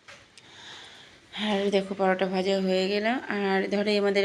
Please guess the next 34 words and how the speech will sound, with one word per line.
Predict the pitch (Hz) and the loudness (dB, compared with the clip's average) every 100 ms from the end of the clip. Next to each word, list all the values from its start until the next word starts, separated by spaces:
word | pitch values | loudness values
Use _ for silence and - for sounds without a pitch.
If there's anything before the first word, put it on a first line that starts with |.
| 196 | 4
এখানে | 196 196 202 | 4 2 2
আজকে | 196 190 214 | 2 0 -4
ঝড় | 196 202 180 | -4 -2 -2
বৃষ্টি | 190 - 214 | -4 -6 -4
হওয়ার | 196 190 190 | -2 -2 -4
কথা | 185 196 196 | -4 -4 -4
আছে, | 196 208 | -6 -8
তাড়াতাড়ি | 202 190 190 196 208 | -4 -4 -2 -2 -2
করছি, | 202 - - | -6 -6 -8
কারেন্ট | - 185 190 | -4 -4 -4
চলে | 190 185 185 | -4 -4 -4
যাবে। | 185 202 254 - - - - _ | -4 -4 -8 -14 -20 -20 -20 _
তো | - | -14
দেখো | 202 214 208 | -8 -6 -2
পরোটা | 202 190 190 | -2 0 0
বানাতে | 185 185 190 | 0 0 -2
বানাতে | 202 208 - | -2 -2 -4
কারেন্টটাও | - 185 185 190 208 214 | -4 -4 -2 -2 -2 -4
সত্যিই | 190 180 220 220 | -6 -8 -6 -2
চলে | 196 185 | -2 0
গেছে, | 180 180 180 208 | -2 -2 -8 -8
চলে | 190 185 185 | -6 -4 -2
যাবে। | 175 170 - - - - - - - - - | -2 -2 -8 -14 -20 -20 -18 -20 -20 -20 -10
তো | 185 185 185 190 - - 349 339 - | -6 -4 -4 -6 -8 -10 -12 -12 -4
পরোটা | 208 202 | -2 0
বানানো | 196 196 196 196 | 0 0 0 -2
হয়ে | 196 185 | 0 0
গেছে | 185 185 | 0 0
অনেকটাই, | 185 180 196 220 277 - - - - | -4 -4 -4 -4 -6 -10 -20 -20 -8
আর | 202 | -4
দু | 185 | 0
একটা | 180 - 196 | 0 0 -2
আছে। | 185 - 240 277 | -4 -6 -8 -8
তা | - | -6